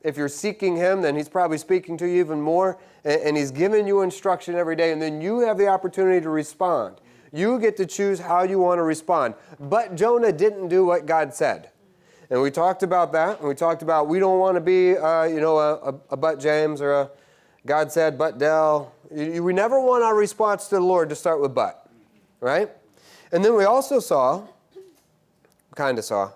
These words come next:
kinda ran out of time, that the Lord responded, 'cause that next verse, it was but Jonah, and then it's but the Lord. And the Lord sent this storm. And as, as a, as by way of rem-, uh,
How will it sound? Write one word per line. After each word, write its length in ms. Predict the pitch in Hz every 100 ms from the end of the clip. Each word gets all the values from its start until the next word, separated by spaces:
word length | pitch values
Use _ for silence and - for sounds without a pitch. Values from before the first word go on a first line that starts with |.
| _ _ _ _
kinda 180 | - 127
ran 220 | 113 110
out 140 | 107 101
of 60 |
time, 340 | 131 123 101 92 _ _ _ -
that 120 | 165
the 80 | 185
Lord 360 | 180 240 262
responded, 760 | 208 185 - 233 220 147 104 95
'cause 100 | 147
that 160 | 156 180
next 220 | 185 214
verse, 320 | - 180 202 170
it 60 |
was 160 | 156 143
but 240 | 175 165
Jonah, 260 | 165 185 190
and 100 | 170
then 100 | 202
it's 120 | 151
but 240 | 135 190
the 80 | 180
Lord. 480 | 151 185 107 90 - _ _ _ _ -
And 120 | 185
the 60 | 180
Lord 300 | 202 262 220
sent 240 | 247 247
this 180 | 202 185
storm. 580 | - 208 190 120 73 - _ _ -
And 140 | 147 175
as, 160 | 214
as 300 | 190 185 196
a, 260 | 180 156 156 170
as 160 | 160
by 200 | 160 175
way 300 | 175 196 254
of 160 | 240 175
rem-, 300 | 175 160 170 147
uh, 280 | 143 147